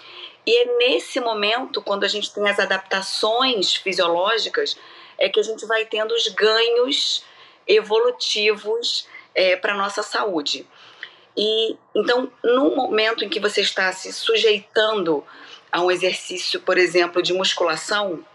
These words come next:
você tá lesionando, machucando de uma forma leve, claro, as suas fibras musculares, por exemplo, né? E quando você tá fazendo uma maratona ou até uma corrida de cinco quilômetros,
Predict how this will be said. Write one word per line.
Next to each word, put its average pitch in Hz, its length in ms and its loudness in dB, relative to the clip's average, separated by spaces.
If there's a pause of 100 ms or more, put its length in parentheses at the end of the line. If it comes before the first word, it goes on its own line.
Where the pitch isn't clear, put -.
(640)
você 180 320 0
tá 202 120 0
lesionando, 208 880 2
machucando 180 800 0
de 165 120 -4
uma 165 160 -2
forma 156 260 -4
leve, 151 400 2
claro, 135 500 -4 (240)
as 190 140 -4
suas 214 240 0
fibras 214 440 -2
musculares, 185 720 -2
por 165 220 -2
exemplo, 143 500 -8 (400)
né? 180 300 -2 (560)
E 185 640 -4
quando 214 200 0
você 208 200 0
tá 202 100 -4
fazendo 196 480 -2
uma 180 380 -2
maratona 175 1000 -2 (180)
ou - 220 0
até - 200 -4
uma 262 160 -6
corrida 202 320 -4
de - 80 -10
cinco - 360 -8
quilômetros, 214 840 -4